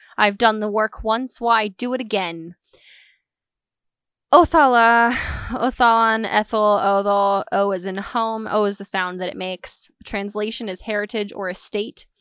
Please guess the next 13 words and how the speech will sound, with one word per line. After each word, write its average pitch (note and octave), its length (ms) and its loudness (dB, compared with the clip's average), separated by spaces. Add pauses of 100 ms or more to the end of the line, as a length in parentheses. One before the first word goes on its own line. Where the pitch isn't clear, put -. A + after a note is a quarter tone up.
(340)
And A3 100 -4
then G#3 100 -4
for G3 140 -12
keywords, A3+ 640 0
I G3+ 40 -4
wrote F#3+ 180 -2
inheritance, G#3 800 -4
family, G#3+ 680 -6
ancestry, G3+ 680 -6 (100)
inner C4+ 200 -4
circle, F#3+ 600 -6
enclosure, A3 840 -4 (260)
intimacy, A3+ 760 -8